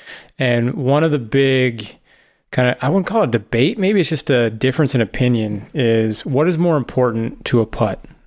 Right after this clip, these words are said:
line or pace? So is it the speed of the ball or is it the actual line that, that you need to,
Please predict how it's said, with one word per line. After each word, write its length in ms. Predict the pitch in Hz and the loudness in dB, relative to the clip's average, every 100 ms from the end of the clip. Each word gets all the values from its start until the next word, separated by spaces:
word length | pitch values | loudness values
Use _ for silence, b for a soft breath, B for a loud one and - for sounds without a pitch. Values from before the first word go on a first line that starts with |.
| _ | _
line 460 | 127 113 120 156 185 | -2 0 2 2 0
or 80 | 131 | -2
pace? 640 | - - 87 - - - - - | -4 -6 -4 -2 -2 -4 -10 -14
So 380 | - 117 104 | 0 2 2
is 100 | 104 | 0
it 80 | 104 | -2
the 80 | - | -4
speed 260 | - 151 165 | -2 0 0
of 40 | |
the 60 | 151 | 2
ball 400 | 160 160 170 156 | 0 2 2 2
or 200 | 123 117 | 2 2
is 160 | 107 | 0
it 160 | 113 - | -4 0
the 200 | 117 110 | 0 2
actual 380 | 123 117 - 110 | 0 -2 0 0
line 400 | 104 101 104 98 | 2 0 0 0
that, 120 | 101 127 | 0 0
that 100 | 120 | 0
you 100 | 110 | 0
need 160 | 107 | 0
to, 240 | 104 104 | 0 0